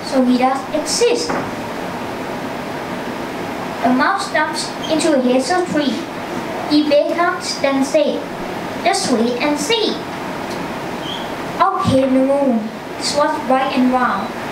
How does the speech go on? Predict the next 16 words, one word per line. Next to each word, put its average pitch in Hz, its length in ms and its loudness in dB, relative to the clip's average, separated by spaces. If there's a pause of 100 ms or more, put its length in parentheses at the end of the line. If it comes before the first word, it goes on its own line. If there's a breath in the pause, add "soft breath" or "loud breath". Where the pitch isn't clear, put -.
(140)
A 262 80 0
terrible 320 400 4
shadow 285 480 2
fell 285 180 2
to 277 120 0
the 247 180 0
ground. 294 440 2 (1300)
"Who 359 300 4
is 370 160 0
this 311 280 -2
creature, 320 420 4 (260)
so 254 100 6
big, 330 300 2 (160)
bad, 262 400 2
and - 60 -4
strong?" - 580 0